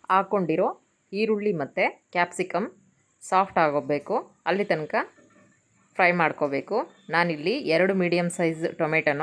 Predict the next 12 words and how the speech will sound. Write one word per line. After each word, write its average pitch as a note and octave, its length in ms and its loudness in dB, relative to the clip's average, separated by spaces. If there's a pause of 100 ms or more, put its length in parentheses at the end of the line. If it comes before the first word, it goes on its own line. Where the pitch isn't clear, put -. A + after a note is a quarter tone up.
ಪ್ಯೂರಿ G3 400 0
ಮಾಡಿ E3+ 220 2
ಇಟ್ಕೊಂಡಿದ್ದೀನಿ. D3 760 -4 (1080)
ಅದನ್ನು G3+ 280 0
ಸಹ F3+ 280 0 (160)
ಹಾಕ್ಕೊಂಡು E3 720 0 (580)
ಎಲ್ಲನೂ F#3 460 2
ಚೆನ್ನಾಗಿ F3+ 440 0
ಮಿಕ್ಸ್ G#3+ 300 -2
ಮಾಡ್ಕೊತಾ E3 500 0
ಇದ್ದೀನಿ. D3 440 -4 (2000)
ಟೊಮೆಟೊನ G3 400 0